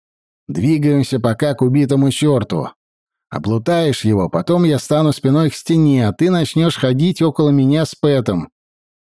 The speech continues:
"Я что, буду приманкой?" — спросил не очень вдохновленный этим Маргелиус. "Ну ты же использовал меня как приманку, чтобы грохнуть первого черта, верно?" —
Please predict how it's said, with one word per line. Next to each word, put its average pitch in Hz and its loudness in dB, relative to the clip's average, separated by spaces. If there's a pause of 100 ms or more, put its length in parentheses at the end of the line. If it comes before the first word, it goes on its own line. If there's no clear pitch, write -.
(440)
"Я 98 -4
что, 101 -4 (160)
буду 98 -4
приманкой?" — 113 -2 (380)
спросил 104 -2
не 139 2
очень 147 0
вдохновленный 139 2
этим 135 -2
Маргелиус. 127 0 (1000)
"Ну 285 2
ты - -6
же 78 -4
использовал 240 0
меня 147 2
как 113 -4
приманку, 131 0
чтобы 113 -2
грохнуть 120 -2
первого 120 0
черта, - -4 (140)
верно?" — 160 -2